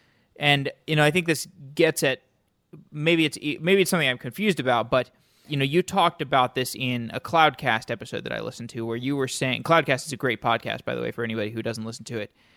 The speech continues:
but you mentioned the fact that, you know, the C N C F, the Cloud Native Computing Foundation, which is the Linux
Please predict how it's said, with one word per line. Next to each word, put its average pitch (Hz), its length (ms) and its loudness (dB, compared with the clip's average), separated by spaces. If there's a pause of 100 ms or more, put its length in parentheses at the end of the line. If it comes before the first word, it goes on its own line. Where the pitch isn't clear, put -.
but 95 100 -6
you 139 180 0
mentioned 143 800 0 (480)
the 131 100 -6
fact 143 600 2
that, 127 580 0 (840)
you 135 100 -4
know, 127 60 0
the 113 120 -6
C 220 320 2
N 185 100 4
C 143 280 0
F, 113 280 2
the 120 100 0
Cloud 139 360 6
Native 131 220 -4
Computing 127 380 -6
Foundation, 110 540 -4
which 110 160 -10
is 107 180 -10
the 113 200 -8
Linux 127 720 -4